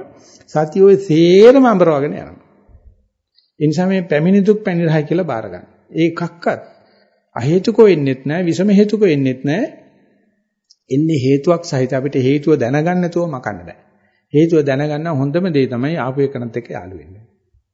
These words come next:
ලෙඩක් ආව නම් ලෙඩත් එක්ක යාළු වෙන්න. ලෙඩේ මකන්න ඔය වෙට බටහිර වරද්දාගත්තේ ඔය විස බීජ කතාවෙන්.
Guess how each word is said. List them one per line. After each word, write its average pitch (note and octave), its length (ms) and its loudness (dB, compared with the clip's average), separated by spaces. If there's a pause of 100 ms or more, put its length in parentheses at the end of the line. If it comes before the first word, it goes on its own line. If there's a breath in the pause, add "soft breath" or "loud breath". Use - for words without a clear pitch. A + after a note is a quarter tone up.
(840)
ලෙඩක් B2+ 340 -2
ආව A#2 160 -4
නම් D#3 160 -2
ලෙඩත් C3 320 -4
එක්ක C#3 160 -6
යාළු F#2 320 -8
වෙන්න. G2+ 180 -18
ලෙඩේ C#3 380 2
මකන්න D3 520 -2
ඔය C3+ 140 -2
වෙට A2+ 200 -4 (340)
බටහිර C3+ 440 -2
වරද්දාගත්තේ F3+ 800 0
ඔය F#3+ 80 6
විස F3 160 0
බීජ D#3+ 220 -2
කතාවෙන්. G2 460 -8